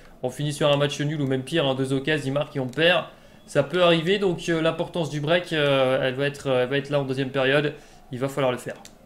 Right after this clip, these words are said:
Attention, la première action des Toulousains. C'est but,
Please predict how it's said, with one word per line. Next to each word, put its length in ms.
Attention, 540
la 100
première 300
action 280
des 160
Toulousains. 640
C'est 240
but, 200